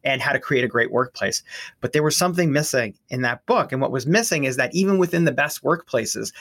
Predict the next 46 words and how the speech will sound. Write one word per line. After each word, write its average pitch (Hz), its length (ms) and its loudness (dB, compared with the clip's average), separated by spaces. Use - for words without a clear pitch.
there's 220 180 0
a 220 60 4
range 185 380 2
of 190 120 -2
performance 190 520 2
levels. - 420 -6
Some 170 240 2
people 190 260 2
are 170 40 4
top 147 300 -2
performers, 127 580 -2
other 165 140 2
people 190 200 2
are 196 80 6
not. 185 360 2
And 139 100 0
I 143 40 2
was 151 120 -2
curious 220 220 0
about 165 240 0
what 151 200 2
it 175 80 0
is 160 140 0
that 135 160 2
differentiates 151 640 -2
folks. - 340 -2
And 175 160 0
so 180 280 2
i-, - 680 -4
initially, 226 400 4
I 139 60 4
was 139 100 0
thinking 165 160 2
about 156 180 4
writing 147 280 2
about 135 220 2
all 170 200 4
the 208 100 2
different 151 320 -2
ways 131 200 0
that 120 100 -2
top 123 220 -2
performers 120 360 -4
do 117 140 -8
things 107 240 -8
differently. 139 480 -2